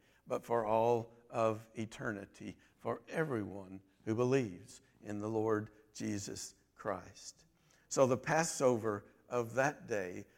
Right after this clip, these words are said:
while it represented something important to the children of Israel, represents even more for all of those who are children of God,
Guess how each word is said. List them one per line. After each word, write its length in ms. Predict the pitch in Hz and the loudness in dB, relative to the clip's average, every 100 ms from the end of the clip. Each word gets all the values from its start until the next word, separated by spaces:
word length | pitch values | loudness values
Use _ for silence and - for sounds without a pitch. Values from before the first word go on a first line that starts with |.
| _ | _
while 280 | - 131 135 | 6 8 8
it 120 | 123 | 4
represented 880 | 117 123 143 143 123 131 147 143 113 | 2 6 6 4 -2 0 0 0 -6
something 460 | - 139 123 123 113 | -2 -2 -2 -4 -4
important 760 | 104 104 185 175 - 107 - - | -4 0 4 4 2 -16 -20 -8
to 340 | - 139 120 - - - | 2 2 2 -2 -12 -6
the 120 | 123 | -4
children 440 | 113 151 143 123 117 | -2 2 2 2 -2
of 140 | 107 | 0
Israel, 560 | 131 143 - 101 107 - _ _ _ | 0 0 -2 -10 -12 -16 _ _ _
represents 680 | 135 151 151 131 147 123 - | 8 8 8 4 4 2 0
even 380 | 156 151 123 123 | 0 0 2 0
more 460 | 123 165 139 101 101 - | 6 8 8 4 -4 -12
for 180 | - 131 | 2 8
all 280 | 127 147 175 | 12 12 10
of 140 | 131 | 6
those 300 | 113 107 101 | 2 -2 -2
who 200 | - 131 | -4 2
are 100 | 117 | 4
children 520 | 107 - 131 113 104 98 | 2 2 2 2 0 -2
of 160 | 98 | -2
God, 360 | 135 135 135 113 | 4 6 6 0